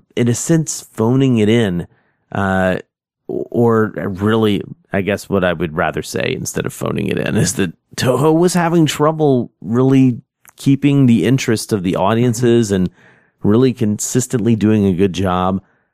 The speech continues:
Um, I mean, the, that series, that era, just has massive spikes and massive lows as far as, you know, how great the movies are or how yeesh the movies <laughs> are. And so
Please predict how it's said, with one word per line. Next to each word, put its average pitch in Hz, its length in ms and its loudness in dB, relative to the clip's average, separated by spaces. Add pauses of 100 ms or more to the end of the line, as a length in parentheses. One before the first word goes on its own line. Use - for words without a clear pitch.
(180)
Um, 95 340 0
I 104 60 -2
mean, 107 380 2
the, 92 160 -2 (300)
that 113 240 -2 (960)
series, 107 640 2
that 101 140 0
era, 98 560 0 (420)
just - 200 -2
has 110 300 -2
massive 110 560 -2
spikes - 600 -4
and 85 240 -2
massive 87 420 -4
lows 90 560 0
as 82 120 -4
far 87 260 -2
as, 80 200 -4 (120)
you 98 120 -2
know, 85 160 -2
how 85 300 -4
great 87 480 -2
the 90 80 -2
movies 92 400 2
are 85 300 0 (100)
or 71 60 -8 (100)
how 78 280 -4 (840)
yeesh 98 560 2
the 107 100 0
movies 101 520 2
<laughs> - 20 -
are. 127 440 0
And 120 200 -4
so 104 340 0